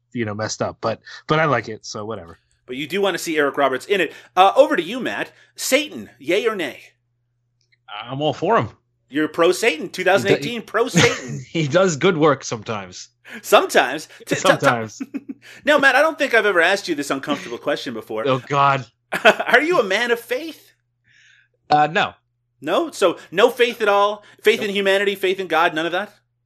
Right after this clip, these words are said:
Speaker 3: Uh, sometimes humanity, sure.
Speaker 2: But not the other one?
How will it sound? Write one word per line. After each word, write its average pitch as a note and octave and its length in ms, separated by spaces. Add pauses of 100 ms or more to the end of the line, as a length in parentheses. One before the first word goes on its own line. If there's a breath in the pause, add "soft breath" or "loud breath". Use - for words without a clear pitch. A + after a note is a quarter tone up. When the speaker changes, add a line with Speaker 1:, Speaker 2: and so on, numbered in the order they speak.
(220)
Speaker 3:
Uh, D3+ 880
sometimes G#3+ 520
humanity, A#2+ 380
sure. F#3+ 340 (300)
Speaker 2:
But C3+ 160
not C3+ 200
the B2 120
other F2+ 180
one? A1+ 120